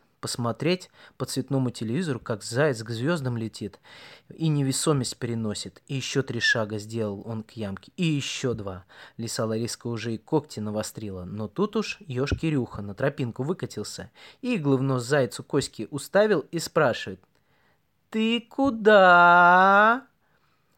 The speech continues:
«Цветной телевизор в ямке смотреть», — говорит Коська. «Как заяц, кось-, заяц в космос летает!» «Бестолковый ты», — сказал ёж Кирюха. «И ямку мелкую вырыл, и сам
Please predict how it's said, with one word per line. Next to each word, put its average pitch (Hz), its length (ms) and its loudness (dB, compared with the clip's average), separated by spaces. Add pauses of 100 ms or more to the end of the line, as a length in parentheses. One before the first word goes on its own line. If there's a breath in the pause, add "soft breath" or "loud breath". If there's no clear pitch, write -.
(540)
«Цветной 339 380 6
телевизор 302 500 4
в 247 40 0
ямке 294 300 4
смотреть», — 254 560 4
говорит 127 420 -8
Коська. - 440 -6 (260 soft breath)
«Как 269 260 2
заяц, 240 420 4
кось-, - 360 4 (120 loud breath)
заяц 269 500 6 (180 soft breath)
в - 200 -14
космос 269 480 6
летает!» 233 580 4 (580)
«Бестолковый 254 1300 4
ты», — 151 640 0 (280)
сказал 120 440 -6
ёж 113 260 -4
Кирюха. 123 540 -8 (480 soft breath)
«И 294 80 0
ямку 180 800 2
мелкую 165 720 2
вырыл, 151 600 0 (340 soft breath)
и 269 80 0
сам 240 520 2